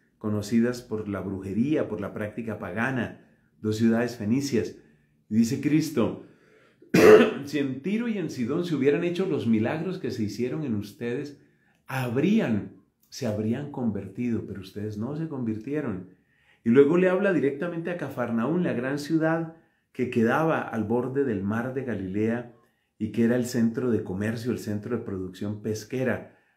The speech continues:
allí donde también realizó tantísimos milagros. Y dice, "¿Y tú, Cafarnaún, crees que vas a ser exaltada hasta el cielo? No, hasta el infierno te irás".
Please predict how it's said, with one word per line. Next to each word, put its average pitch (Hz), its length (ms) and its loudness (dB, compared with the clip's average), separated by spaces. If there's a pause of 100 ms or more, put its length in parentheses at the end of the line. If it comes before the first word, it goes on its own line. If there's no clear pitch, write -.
allí 101 260 0
donde 117 360 2
también 101 460 -4
realizó 113 440 -4
tantísimos 113 720 -2
milagros. 98 640 -6 (460)
Y 113 100 4
dice, 156 300 4
"¿Y 113 80 4
tú, 254 280 6
Cafarnaún, 156 840 -2 (280)
crees 226 380 2
que 208 120 0
vas 190 200 0
a 185 100 -4
ser 196 200 -2
exaltada 165 540 -2
hasta 170 180 -4
el 131 80 -6
cielo? 180 340 0
No, 226 380 2
hasta 143 340 -2
el 135 80 0
infierno 190 640 4
te 127 100 -4
irás". 131 340 -4